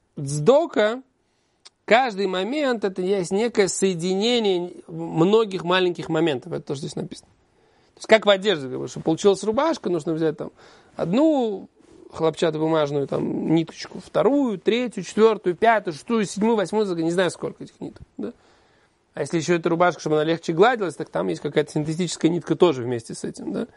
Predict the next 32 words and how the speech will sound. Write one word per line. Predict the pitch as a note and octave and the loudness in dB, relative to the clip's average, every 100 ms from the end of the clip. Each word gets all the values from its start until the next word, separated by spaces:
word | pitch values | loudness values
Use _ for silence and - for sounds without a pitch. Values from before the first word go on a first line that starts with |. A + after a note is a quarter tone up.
| - - - _ | -20 -20 -20 _
вот | D3 | -2
это | E3 | 0
все | D3+ F3+ | 0 2
вместе, | G3 G3 E3 | 2 2 -2
так | D#3 | -6
сказать, | - C#3+ | -4 0
каким-то | D3+ F3 D#3 | 2 2 2
образом, | E3 D3+ C#3 C3 | 0 0 -2 -4
так | |
сказать, | - C#3+ C#3 - | -6 -4 -4 -2
периодичностью, | D#3 D#3 D#3 D3 C3 D3+ | 0 0 -2 -8 -6 -2
да? | G3 - - | -4 -6 -8
Все | - A3+ A3+ | 2 4 6
это | C#4+ E4+ A3+ | 4 0 -4
создава-, | - D#3+ F3 F3+ G3 | -4 0 2 2 -2
создает | - A#3 B3 | 2 2 2
вот | |
эту | F3 E3+ | -6 -6
вот | E3 | -2
рубашку, | E3+ E3+ D3+ - F3+ | 0 2 -2 -4 -12
да? | G3+ A#3+ _ _ _ _ _ _ _ _ _ _ _ _ | -10 -10 _ _ _ _ _ _ _ _ _ _ _ _
И | |
вот, | C#3 | -4
чтобы | - F3+ | 0 2
получилась | G3+ G#3 A#3+ | 2 0 0
хорошая | B3+ A#3+ C4 | 0 2 0
рубашка, | F4+ D#4+ | 0 0
нужно | C4+ A#3+ | 0 0
не-, | A#3 | -2
ну, | F#3+ F#3+ A#3 | -2 0 2
много-много-много-много | G3+ G3 A3+ C#4+ A3+ A3+ A3+ G#3+ G#3+ F#3+ F#3+ F#3+ G3 F#3+ F3+ | 2 2 2 2 2 0 0 0 -2 -2 0 0 2 0 0
ниток. | F3 - - | -2 -6 -16